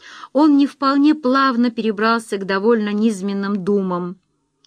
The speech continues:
привнесённым реформенной Россией. Впрочем, может быть, он оказался среди первых, на ком пробовала свои когти истинная демократия.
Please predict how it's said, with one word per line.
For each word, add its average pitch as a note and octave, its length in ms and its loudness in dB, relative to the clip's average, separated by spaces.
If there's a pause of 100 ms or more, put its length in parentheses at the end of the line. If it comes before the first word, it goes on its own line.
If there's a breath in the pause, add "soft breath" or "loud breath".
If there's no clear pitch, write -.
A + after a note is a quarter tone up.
(120)
привнесённым G#3+ 800 -2
реформенной F#3+ 680 -6
Россией. F3+ 760 -8 (1000 soft breath)
Впрочем, C4 560 -2
может A#3+ 420 2
быть, A#3 440 -2 (260 soft breath)
он G#3+ 180 0
оказался A#3 680 -2
среди G#3 420 -4
первых, A3 720 -4 (380 loud breath)
на G3+ 120 -2
ком A#3 260 0
пробовала G3+ 580 0
свои G3+ 340 -2
когти A3+ 560 -6 (180 loud breath)
истинная A3 560 -2
демократия. G#3+ 920 -4